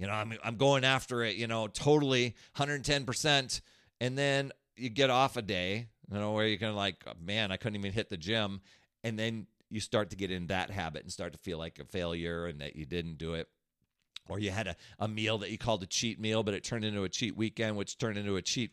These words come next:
me-, a cheat week. You know what? It doesn't mean making a commitment to take small, it, it, it doesn't mean to, that you're making a commitment for these big all or, or,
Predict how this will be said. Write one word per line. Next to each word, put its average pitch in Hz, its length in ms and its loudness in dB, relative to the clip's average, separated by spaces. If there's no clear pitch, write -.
me-, 113 360 -6
a 110 100 0
cheat 120 320 -4
week. 123 260 -2
You 131 60 -2
know 131 100 0
what? 139 220 2
It 117 120 -2
doesn't 208 380 2
mean 131 420 -4
making 113 480 -2
a 101 40 0
commitment 95 840 -4
to 85 140 -6
take 98 320 -2
small, 98 400 -6
it, 113 200 -6
it, 143 180 -6
it 143 180 2
doesn't 175 300 6
mean 156 200 0
to, 127 160 4
that 120 160 4
you're 120 140 0
making 123 380 0
a 95 40 -12
commitment 104 540 -4
for 117 120 2
these 104 220 -2
big 107 340 2
all 104 220 2
or, 92 160 -4
or, 101 200 2